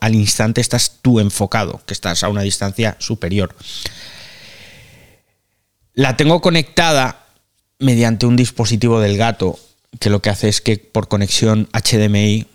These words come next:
pues conectas la cámara a ese dispositivo y ese dispositivo va directo luego al puerto U S B del ordenador. Y de esta forma, pues tienes cuatro K si quieres y también una tasa de refresco muy alta, que luego al final no utilizas,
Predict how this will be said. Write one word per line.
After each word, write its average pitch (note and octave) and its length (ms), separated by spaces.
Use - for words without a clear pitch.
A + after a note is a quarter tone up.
pues - 180
conectas G2+ 460
la G#2+ 100
cámara G2+ 300
a - 20
ese G2+ 140
dispositivo G#2+ 600
y G#2+ 40
ese G#2 140
dispositivo G2+ 800
va G2 120
directo G2 600
luego G2 300
al G2+ 140
puerto G2 280
U F#2+ 60
S F#2+ 160
B F#2 100
del F#2+ 140
ordenador. F2 640
Y A#2 100
de A2+ 60
esta - 200
forma, G2 420
pues F#2 180
tienes F2+ 460
cuatro G2+ 320
K G#2 200
si G2+ 160
quieres G#2+ 600
y F#2+ 300
también F#2 300
una F#2 180
tasa G2 200
de F#2+ 60
refresco F#2+ 420
muy F#2+ 200
alta, F#2+ 340
que G#2+ 100
luego A2+ 160
al A2+ 60
final G#2 280
no G2+ 80
utilizas, G#2+ 640